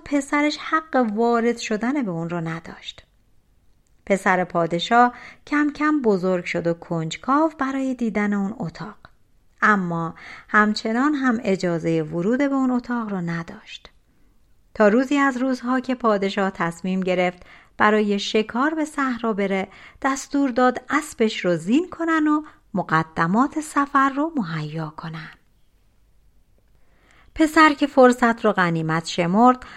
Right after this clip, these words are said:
با هر حیله و نیرنگی که بود، دل کلیددار اتاق چهلم رو به دست آورد و وارد اتاق شد. تابلوی اونجا بود که چشمای پسر را خیره کرد.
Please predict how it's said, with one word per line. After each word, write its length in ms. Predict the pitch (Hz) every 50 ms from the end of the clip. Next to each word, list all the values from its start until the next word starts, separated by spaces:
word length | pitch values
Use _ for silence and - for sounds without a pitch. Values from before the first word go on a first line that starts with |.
| - - _
با 160 | - 254 277
هر 340 | 269 262 262 294 302 302 294
حیله 520 | 254 226 - 269 262 254 240 226 214 233
و 160 | 254 285 339 349
نیرنگی 640 | 349 339 330 320 302 302 285 285 269 254 262 254
که 200 | 247 - - 214
بود، 400 | 202 180 190 202 196 185 196 - - - - - - -
دل 220 | - 208 196 190
کلیددار 640 | 196 196 - 202 180 180 175 175 - - 185 185 185 185
اتاق 480 | 190 190 180 180 - 202 180 165 170
چهلم 640 | 175 175 - 185 170 165 170 165 165 175 180 175 170
رو 120 | 160 165
به 160 | 156 156 165 160
دست 380 | 175 208 262 302 302 - -
آورد 400 | 262 254 247 240 247 247 233 220
و 80 | 233 226
وارد 520 | 202 185 208 226 240 247 247 247 247 -
اتاق 440 | 220 196 180 170 - 170 - - -
شد. 220 | - - 262 254 - - - _ _ _ _ _ _ _ _ _ _ - - _ _ _ _ _
تابلوی 560 | - - 226 226 226 220 214 214 220 226 220 214
اونجا 420 | - 202 196 190 180 180 185 180
بود 200 | 175 180 180 -
که 140 | - 214 208
چشمای 560 | 208 - 240 226 220 226 - 208 208 202 190
پسر 480 | 196 - 220 233 226 - 302 294 302 285
را 160 | 269 277 269
خیره 420 | 262 - - 185 170 165 180 190
کرد. 460 | 185 - 160 151 156 165 - _ -